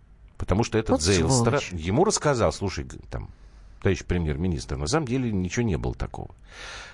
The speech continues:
Speaker 1: Рютте, оказывается, сказал: «Слушай, ну ты, блин, нас подставил, но,
Speaker 2: А когда он ему
Speaker 1: но не
Speaker 2: это
Speaker 1: сказал в
Speaker 2: сказал?
Speaker 1: отставку». А?
Speaker 2: А когда он ему это сказал?
Speaker 1: Некоторое время назад, как вот
Speaker 2: Мгм.
Speaker 1: щас газеты пишут. И
Speaker 2: Мгм.
Speaker 1: там уникальная, конечно, картина, как он сегодня всё это было обставлено. Значит, стоит вот этот министр, кается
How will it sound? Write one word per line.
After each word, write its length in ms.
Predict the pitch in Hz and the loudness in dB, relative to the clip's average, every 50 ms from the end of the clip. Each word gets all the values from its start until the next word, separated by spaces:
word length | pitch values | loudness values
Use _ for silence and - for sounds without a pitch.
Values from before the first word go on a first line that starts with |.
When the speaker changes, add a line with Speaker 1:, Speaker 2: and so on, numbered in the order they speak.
| - - | -2 2
Speaker 1:
Рютте, 420 | 95 120 170 220 196 - - 120 | 4 6 6 6 4 4 2 2
оказывается, 800 | 104 - - 151 160 139 104 101 95 82 67 62 - - - - 50 | 2 4 4 4 4 6 4 2 2 0 0 -2 -6 -8 -12 -10 -10
сказал: 460 | - - - 107 110 110 123 110 113 | -8 -2 2 2 4 6 4 4 4
«Слушай, 340 | - - 113 98 - - 80 82 | 2 0 -2 0 0 0 0 2
ну 120 | 107 127 | 0 2
ты, 160 | 123 - 135 | 2 2 2
блин, 240 | 110 110 107 104 104 | 2 2 2 2 2
нас 160 | 107 101 95 | 2 2 2
подставил, 640 | - - 95 - - - - 196 233 220 156 98 82 | 2 2 2 2 2 2 4 4 6 6 4 2 2
но, 140 | 90 101 | 2 2
Speaker 2:
А 40 | 147 | 4
когда 300 | 202 240 269 277 262 214 | 4 4 4 4 4 4
он 100 | 160 151 | 4 2
ему 180 | 156 160 - 117 | 2 4 4 4
Speaker 1:
но 60 | - | 4
не 100 | - - | 4 4
Speaker 2:
это 80 | - - | 4 4
Speaker 1:
сказал 240 | 156 151 160 208 | 4 4 6 6
в 0 | 226 | 6
Speaker 2:
сказал? 120 | 185 151 127 | 6 4 2
Speaker 1:
отставку». 320 | 120 - 165 185 - - | 2 0 -2 0 2 2
А? 100 | 180 220 214 | 2 4 4
Speaker 2:
А 80 | 147 | 2
когда 300 | 165 - 226 240 220 202 | 2 2 2 2 2 2
он 120 | 160 143 135 | 2 2 0
ему 160 | 135 127 123 | 0 0 0
это 120 | 120 117 117 | -2 -2 -4
сказал? 400 | - - - 120 117 113 113 113 - | -6 -6 -4 -4 -4 -4 -4 0 2
Speaker 1:
Некоторое 420 | 104 139 151 - - 143 135 131 | 2 2 2 2 0 2 4 4
время 220 | 127 127 123 120 | 4 4 4 4
назад, 320 | 117 117 120 113 107 78 - | 2 2 4 4 2 2 2
как 140 | - 92 80 | 2 2 4
вот 140 | 80 85 135 | 4 4 2
Speaker 2:
Мгм. 40 | 123 | 2
Speaker 1:
щас 140 | 101 82 76 | 2 2 2
газеты 380 | 73 95 87 82 82 - - - - | 2 2 2 2 0 -2 -4 -8 -8
пишут. 240 | 78 71 - - - - - - | -8 -8 -8 -10 -12 -10 -4 -2
И 40 | 160 160 156 | 0 2 2
Speaker 2:
Мгм. 60 | - | 4
Speaker 1:
там 220 | 123 196 202 202 - - | 6 6 4 4 0 -2
уникальная, 720 | 147 139 135 131 123 127 151 165 151 147 139 131 127 117 | -2 0 0 0 0 2 2 4 4 2 2 2 2 2
конечно, 380 | 113 - 107 117 113 - - 92 | 2 0 0 0 0 -2 -2 -2
картина, 420 | - 95 90 87 - 160 170 156 | 0 0 0 2 2 0 0 2
как 240 | - - 113 - - | 2 2 0 2 2
он 100 | 107 98 | 0 0
сегодня 380 | - - 98 101 120 117 110 92 | 0 0 0 2 2 2 0 -2
всё 160 | - - 98 | 0 0 0
это 160 | 92 - 92 | 0 0 0
было 220 | 82 90 90 90 90 | 0 2 4 4 2
обставлено. 520 | 87 - - - 69 65 65 60 65 71 | 0 -2 -4 -4 -2 -2 -4 -6 -8 -6
Значит, 240 | 69 85 85 - - | -4 -2 -2 -2 0
стоит 280 | - 110 110 113 104 - | 0 2 2 2 0 -2
вот 160 | 85 - - | -4 -4 -4
этот 140 | 80 - 90 | -4 0 0
министр, 480 | 90 87 85 82 76 - - - - | 2 2 2 0 0 -2 -4 -6 -4
кается 560 | - - 113 107 101 98 - - - 101 101 | 0 2 4 4 4 2 0 -4 -4 -4 -6